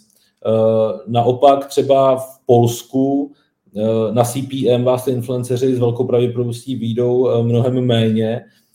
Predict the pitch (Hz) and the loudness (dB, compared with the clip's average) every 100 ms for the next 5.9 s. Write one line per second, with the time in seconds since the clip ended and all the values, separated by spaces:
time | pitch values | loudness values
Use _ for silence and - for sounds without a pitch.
0 | _ 113 127 123 120 135 123 127 107 104 | _ 2 4 4 4 4 4 2 -2 -2
1 | 117 139 131 123 127 127 131 117 131 131 | 0 2 2 0 -2 -2 -2 -2 -2 -2
2 | 127 127 127 131 123 120 131 127 120 120 | 0 -2 0 0 0 0 0 -2 -4 -6
3 | 120 117 127 120 120 117 123 123 - 131 | -6 -6 -4 -4 -4 -6 -8 -8 -4 -2
4 | 123 113 120 113 123 123 120 117 123 113 | -2 -4 -6 -4 -6 -4 -6 -6 -8 -8
5 | 117 120 113 - - 113 - 120 | -10 -16 -18 -20 -20 -14 -8 -6